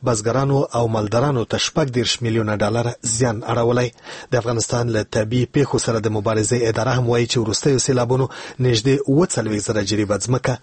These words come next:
تخریب کړې. په دې اړه نور معلومات له کابله د ازادۍ راډیو د خبریال رحمت الله افغان په راپور کې واورئ.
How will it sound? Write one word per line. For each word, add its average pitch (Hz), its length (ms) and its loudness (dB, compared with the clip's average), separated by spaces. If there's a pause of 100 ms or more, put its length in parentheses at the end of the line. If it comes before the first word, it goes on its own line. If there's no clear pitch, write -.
(260)
تخریب 117 340 -2
کړې. 117 160 2 (320)
په 170 80 2
دې 151 160 4
اړه 135 220 0
نور 160 120 4 (100)
معلومات 156 440 2
له 143 40 0 (100)
کابله 143 280 2 (300)
د 143 60 0 (100)
ازادۍ 127 340 2
راډیو 120 220 2
د 117 140 -2
خبریال 127 440 2 (300)
رحمت 113 340 -2
الله 117 180 2 (180)
افغان 110 360 -2
په 110 140 0
راپور 110 200 0
کې - 120 -2
واورئ. 113 400 2